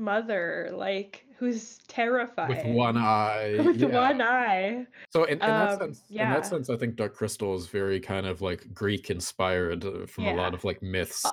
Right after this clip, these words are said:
Speaker 1: yeah,
Speaker 2: um,
Speaker 1: eh, yeah, and one of the first scenes in The Dark Crystal too, which, like, r-, honestly kinda scarred me when I was a kid, is the Emperor dies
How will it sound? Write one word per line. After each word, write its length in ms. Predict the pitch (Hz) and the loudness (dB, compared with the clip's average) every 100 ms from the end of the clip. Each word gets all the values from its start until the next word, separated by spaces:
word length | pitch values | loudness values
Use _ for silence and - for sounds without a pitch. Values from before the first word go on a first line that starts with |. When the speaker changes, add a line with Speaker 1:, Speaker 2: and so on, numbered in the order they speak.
| - - | -4 -6
Speaker 1:
yeah, 340 | 220 131 90 | -2 0 0
Speaker 2:
um, 180 | 85 85 | -2 -4
Speaker 1:
eh, 60 | 165 - _ _ - | -4 -6 _ _ -2
yeah, 380 | 220 170 156 - 247 | 2 2 -2 -2 2
and 140 | 285 | 2
one 160 | 339 403 | 2 2
of 60 | 453 | 2
the 60 | |
first 360 | - 269 269 269 | 4 4 2 0
scenes 280 | 240 233 247 | -6 -4 -4
in 80 | 233 | -4
The 80 | 208 | -2
Dark 280 | 180 180 | -2 -2
Crystal 340 | - 190 - 196 | -4 -4 -4 -6
too, 380 | - 180 196 202 | -2 0 0 0
which, 260 | 208 214 | -2 0
like, 300 | 202 190 - 190 | 2 2 0 -8
r-, 120 | 202 - | -6 2
honestly 500 | 233 339 415 - 196 | 4 6 4 4 2
kinda 340 | - 247 226 | 2 0 0
scarred 420 | - - 180 190 220 | -2 0 0 2 0
me 160 | 226 | 0
when 100 | 226 | 2
I 120 | 196 | 0
was 120 | 202 202 | 0 -4
a 60 | |
kid, 460 | 190 190 208 254 254 - _ - | 0 2 4 2 -2 -18 _ 0
is 220 | 226 262 | 2 4
the 220 | 240 269 | 6 4
Emperor 580 | 208 269 - 381 302 240 | 6 2 4 4 4 2
dies 800 | 190 185 208 247 - - 185 202 | -2 0 2 2 0 -2 -4 -6